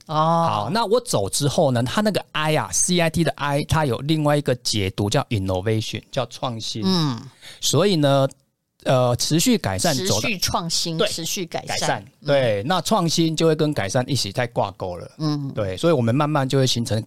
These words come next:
Speaker 2: 呃，另外一个叫持续创新的文化。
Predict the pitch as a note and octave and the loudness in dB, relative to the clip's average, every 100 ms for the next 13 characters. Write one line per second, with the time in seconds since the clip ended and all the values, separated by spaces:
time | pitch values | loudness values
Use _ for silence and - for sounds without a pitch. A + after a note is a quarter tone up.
0 | - A#2+ A2+ E3 D3+ C#3 C3 C3 B2 A#2 | -2 0 2 2 2 0 0 0 0 0
1 | - A2+ C3+ - A#2+ A2+ A2 G2 F#2+ F#2+ | -2 0 0 0 -2 -2 -4 -2 -4 -2
2 | G#2 | -4